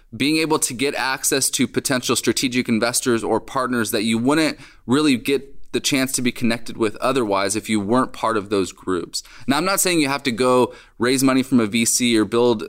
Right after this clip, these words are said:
a network of V Cs or go join Y Combinator or go join five hundred Startups. For a lot of us, that's just kind of out of the question. We can't drop everything and just go work full-time, not getting paid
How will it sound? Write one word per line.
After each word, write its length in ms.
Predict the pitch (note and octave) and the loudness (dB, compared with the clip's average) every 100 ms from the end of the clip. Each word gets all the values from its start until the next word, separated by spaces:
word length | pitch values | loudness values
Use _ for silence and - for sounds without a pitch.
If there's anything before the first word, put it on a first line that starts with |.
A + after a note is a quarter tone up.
| - - - | -14 -10 -2
a 100 | A2 | 0
network 400 | A#2 G#2+ A2+ A2+ | 2 2 0 0
of 160 | F#2+ | -2
V 140 | A2 G#2 | 0 0
Cs 400 | - G#2+ G#2+ G2+ | 0 0 0 2
or 280 | G#2 G2+ - - - | 2 2 -2 -18 -10
go 380 | A#2 C3+ C#3 C3+ | -2 2 4 4
join 360 | A#2 B2 B2 A#2 | 2 2 2 2
Y 180 | A#2 A#2 | 0 -2
Combinator 560 | - A#2 A#2 A2 G#2+ | -2 0 2 2 0
or 40 | G2 | 0
go 300 | - C3 B2 | 0 2 2
join 240 | B2 A2 | 0 -2
five 200 | A2+ A2 | -2 -2
hundred 200 | A#2 G2+ | -2 -2
Startups. 280 | A2 G#2+ - | -2 0 -2
For 140 | B2 | 0
a 80 | A2+ | 2
lot 240 | A#2+ D#3 | 2 2
of 100 | C#3 | 2
us, 140 | A#2+ A2+ | 2 2
that's 220 | A#2+ - | -2 -2
just 160 | A#2+ - | -4 -2
kind 160 | A2 | -2
of 80 | G#2 | 0
out 180 | G2+ G2+ | -2 -2
of 80 | F#2+ | -2
the 80 | |
question. 480 | - A2 - - F#2 | 4 4 6 6 6
We 80 | G#2 | 6
can't 260 | C3 A#2+ A2 | 2 0 2
drop 320 | A#2+ A#2+ A#2 | 2 2 0
everything 560 | G#2 A#2 A2 - G#2+ | 0 2 0 0 0
and 120 | G2 G2+ | 0 0
just 160 | G2+ | 0
go 140 | A2+ G2 | 2 2
work 420 | G2+ G#2+ G2+ - - - - | 4 2 0 -10 -20 -20 -12
full-time, 680 | - C3+ B2 - A2+ A#2 G#2+ | 0 2 2 2 0 0 0
not 220 | A2 A#2 | 0 -2
getting 260 | B2+ A2 F#2+ | -2 -2 -4
paid 520 | A#2+ A2 G2 F#2+ | -4 -2 -2 -4